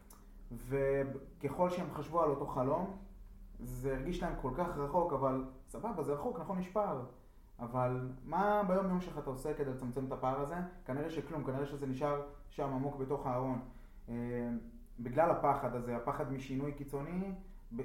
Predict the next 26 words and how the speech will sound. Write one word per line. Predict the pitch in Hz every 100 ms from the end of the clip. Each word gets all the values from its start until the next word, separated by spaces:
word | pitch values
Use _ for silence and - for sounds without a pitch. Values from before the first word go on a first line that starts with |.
| 131
זה | 120 120
שינוי | 131 147
קיצוני, | 156 135 147 196
אבל | 135 120
זה, | 120 120 120
זה |
שינוי | 117 131 180
כל | 139
כך | 175
שהוא | - 156
לטובה, | 123 117 175 180 - - - - -
שאנשים | 120 117 160 156 143
מגשימים | 127 131 165
את | 185
עצמם. | 139 117 110 - - - - - - - -
כי | 123 123 123 120
ל-, | 120 - 135
בעיניי | 123 123 143 190 185
לא | 160 170
באנו | 180 190 175
לעולם | 147 160 180
הזה | 180 175 165
כדי | 147 147
פשוט | 139 131 160
סתם | - 160 160
לשרוד, | 135 139 147 180 180